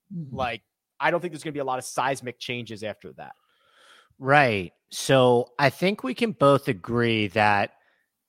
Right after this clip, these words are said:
Speaker 3: there's probably a pretty good chance that after the Tour Championship, Liv's going to get a couple more guys, right? Whether those guys are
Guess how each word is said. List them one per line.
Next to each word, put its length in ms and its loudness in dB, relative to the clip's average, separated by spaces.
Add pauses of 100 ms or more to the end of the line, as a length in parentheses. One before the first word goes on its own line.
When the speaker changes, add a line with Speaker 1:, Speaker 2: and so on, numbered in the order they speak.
(120)
Speaker 3:
there's 240 2 (140)
probably 1120 4 (400)
a 60 -6
pretty 320 4
good 200 2
chance 440 2
that 140 -2
after 320 2
the 100 -4
Tour 300 -4
Championship, 880 -4 (720)
Liv's 440 4
going 360 0
to 140 -12
get 560 0 (520)
a 100 4
couple 380 6
more 600 6 (540)
guys, 600 0 (280)
right? 360 4
Whether 260 4
those 480 -2 (280)
guys 400 2
are 280 -4